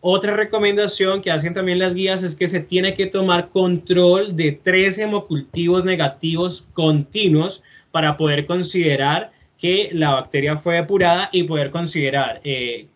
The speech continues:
cu-, a cuánto tiempo vamos a llevar, eh, el paciente en la terapia y, eh, si la terapia estrictamente tiene que ser de manera intrahospitalaria, parenteral o puede hacerse switch oral.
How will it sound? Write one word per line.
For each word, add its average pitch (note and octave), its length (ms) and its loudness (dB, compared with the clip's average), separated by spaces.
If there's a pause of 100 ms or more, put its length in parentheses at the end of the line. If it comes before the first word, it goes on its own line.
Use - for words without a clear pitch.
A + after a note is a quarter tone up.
cu-, D#3 100 -2
a C#3+ 220 -6
cuánto D#3+ 320 -2
tiempo F3 280 -2
vamos E3+ 300 0
a F3 60 -4
llevar, B2 480 -4
eh, D3+ 480 2
el C#3 160 -6
paciente D3 720 -2
en E3 100 -4
la E3+ 160 2
terapia G3 560 0 (400)
y, G3+ 400 -6
eh, D3+ 200 2
si E3+ 200 -2
la D3 160 0
terapia C#3+ 340 -2
estrictamente D#3+ 680 -2
tiene D3+ 260 -2
que D#3 100 -2
ser C#3+ 200 -2
de B2 100 -8
manera B2+ 580 -4
intrahospitalaria, D3+ 1120 0
parenteral C#3+ 760 -2
o C3+ 140 -4
puede B2+ 240 -4
hacerse C#3 400 -4
switch C#3 440 -6
oral. B2+ 340 -8